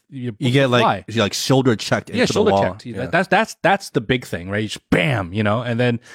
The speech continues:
Speaker 1: and then you just keep walking. And it's basically, it's done by a certain sect of people, like the bullies,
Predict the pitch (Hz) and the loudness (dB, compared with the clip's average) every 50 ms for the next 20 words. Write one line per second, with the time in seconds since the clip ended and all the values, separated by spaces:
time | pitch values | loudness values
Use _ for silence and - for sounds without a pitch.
0 | - - - - 113 110 117 123 123 113 123 - - 127 107 110 131 151 - 107 | -20 -20 -10 -4 0 2 2 2 2 0 -2 -4 -4 -4 0 0 0 0 0 -6
1 | 80 80 - _ _ _ _ - - 113 110 - - 151 165 - - 156 151 131 | -12 -14 -20 _ _ _ _ -4 -2 -2 -2 0 2 2 2 2 2 2 2 2
2 | 110 - 123 120 127 117 123 110 107 - - - 117 107 - 110 - - - 117 | 2 2 2 0 2 2 2 0 0 -2 -2 -4 -6 -4 -6 -8 -10 -6 -4 -4
3 | 113 - - 151 175 214 202 120 101 - - - 107 113 117 98 98 123 156 - | -2 -2 -2 -2 -2 0 -2 -4 -6 -8 -8 -6 -4 -4 -4 -4 -6 -8 -10 -12